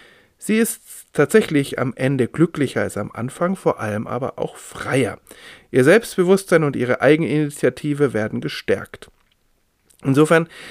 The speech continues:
ist es eine der Geschichten von Agatha Christie, in denen Frauen einen neuen, eigenen Griff aufs Leben gewinnen, ohne dass diese Geschichten auf den ersten Blick feministisch wirken. Sie sind es aber in vieler Hinsicht. Es kann gut sein, dass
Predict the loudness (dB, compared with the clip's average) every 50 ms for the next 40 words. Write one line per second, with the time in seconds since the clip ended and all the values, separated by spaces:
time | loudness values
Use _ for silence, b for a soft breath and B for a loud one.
0 | B B B B -4 -2 -2 -2 -2 0 0 2 2 2 4 4 4 4 2 0
1 | -4 -2 -6 -6 -8 -8 -10 -10 -10 -8 -6 -4 -4 -4 0 0 0 0 0 0
2 | -2 -2 0 2 2 2 2 0 -6 -4 -4 -2 0 0 0 0 0 -2 -4 -6
3 | -2 2 4 4 4 4 2 0 0 0 -2 0 2 2 2 2 2 0 -4 -4
4 | 0 2 4 4 4 2 0 -2 -2 -2 0 0 0 2 2 0 0 0 -2 -6
5 | -2 -2 0 0 0 -2 -2 0 0 0 0 -2 -4 B B B B B B B
6 | B B B B _ -2 2 2 2 2 2 0 -2 -2 -4 -2 -2 -2 -2 -2
7 | -4 -4 -6 -6 -6 -8 -8 -6 -6 -4 -4 -4 -6 -4 -2 0 0 0 0 -2
8 | -8 -8 -4 -4 -6 -6 -6 -6 -4 -2 -2 0 2 2 2 2 0 -4 -4 -4
9 | -8 -8 -10 -10 -10 -14 -20 -20 _ b b b b b b -14 -12 -8 -6 -6
10 | -4 -4 -4 -6 -4 -4 -2 -2 -2 -2 -2 -4 -8 -10 -12 -10 -8 -8 -8 -8
11 | -10 -12 -12 -14 -18 -20 -20 _ _ _ _ _ _ _ B B B B B B
12 | -2 -2 0 2 2 2 4 4 2 0 0 0 0 0 2 2 2 2 0 0
13 | -2 -4 -8 -10 -12 -16